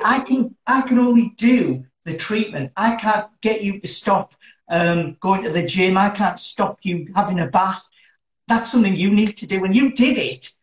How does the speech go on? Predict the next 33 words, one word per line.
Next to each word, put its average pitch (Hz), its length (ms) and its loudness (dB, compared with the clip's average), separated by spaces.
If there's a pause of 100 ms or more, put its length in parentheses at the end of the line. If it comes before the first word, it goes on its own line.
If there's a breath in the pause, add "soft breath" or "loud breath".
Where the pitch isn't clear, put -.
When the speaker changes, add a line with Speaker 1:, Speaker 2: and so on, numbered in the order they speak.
(140)
Speaker 1:
and 180 200 -2
you 247 140 4
found 226 500 0
the 175 120 -2
outcome 214 400 -2
of 151 160 -8
that 135 200 -4
has 156 200 -10
worked 175 340 -2
well 208 240 2
for - 160 -12
you. 147 140 -2
You've, 196 320 -2
you've 226 200 2
seen 240 280 4
the 180 80 0
results 175 480 -2
of 185 140 -10
that. 123 300 -4 (280 soft breath)
Speaker 2:
Yeah. 165 300 0
Speaker 1:
Um, 165 200 -2 (540)
but 196 120 -2
I 202 80 0
think 277 460 -4 (400)
the 202 120 -4
reason 233 300 4
I, 226 360 2
I 202 180 0
hound 233 720 2
people - 600 -8
about 160 340 -4
the 170 80 -4
aftercare 143 720 -6